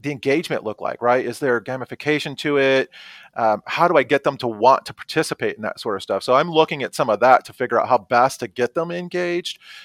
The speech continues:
And that could be things for wellness. It could be benefits. It could be H R stuff. It could be notifications from I T or finance,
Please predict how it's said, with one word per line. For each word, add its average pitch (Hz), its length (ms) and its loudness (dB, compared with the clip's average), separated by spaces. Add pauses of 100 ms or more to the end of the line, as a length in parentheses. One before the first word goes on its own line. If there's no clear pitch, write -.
(220)
And 127 80 -2
that 139 140 -4
could 160 200 -4
be 135 140 -6
things 131 260 -6
for 107 180 -4
wellness. 110 500 0
It 92 120 -10
could 123 160 -12
be 107 120 -12
benefits. 123 640 -4
It - 100 -20
could 113 160 -12
be 107 140 -8
H 101 180 -8
R 131 220 4
stuff. - 380 -2
It - 120 -20
could 131 140 -12
be 123 280 -10
notifications 117 640 -8
from 120 140 -10
I 113 100 -2
T 139 380 -6
or 92 180 -4
finance, 123 540 -4